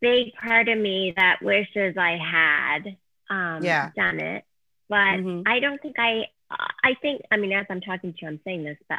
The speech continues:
Speaker 1: I don't know that I would have had the emotional support of my parents at that moment too. I'm not
Speaker 2: Right.
Speaker 1: sure what they would have said,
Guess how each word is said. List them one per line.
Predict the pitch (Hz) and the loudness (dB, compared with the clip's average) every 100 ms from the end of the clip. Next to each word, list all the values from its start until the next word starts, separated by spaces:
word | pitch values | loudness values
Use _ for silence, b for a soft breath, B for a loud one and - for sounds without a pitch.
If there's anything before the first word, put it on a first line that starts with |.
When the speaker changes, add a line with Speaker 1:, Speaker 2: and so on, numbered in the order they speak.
| - | -2
Speaker 1:
I | 208 | -2
don't | 262 262 | -2 -4
know | 233 220 | -4 -4
that | 214 | -2
I | 196 185 | -2 -2
would | 185 | -4
have | 180 | -6
had | 180 170 | -8 -6
the | 175 | -6
emotional | 160 160 165 - 156 - | -6 -8 -10 -14 -14 -14
support | 165 _ _ - 156 - - | -18 _ _ -8 -6 -6 -8
of | 156 | -14
my | 160 147 _ | -14 -16 _
parents | 156 135 139 - | -14 -12 -16 -20
at | - | -14
that | - 175 | -14 -12
moment | 147 - - _ | -16 -16 -20 _
too. | - - _ _ _ _ _ _ _ _ | -20 -20 _ _ _ _ _ _ _ _
I'm | 156 156 208 | -8 0 4
not | 208 | 4
Speaker 2:
Right. | - | 2
Speaker 1:
sure | - 185 | 0 0
what | 165 | 0
they | 170 147 | -4 -4
would | 143 | -6
have | 139 - | -8 -6
said, | - - | -6 -6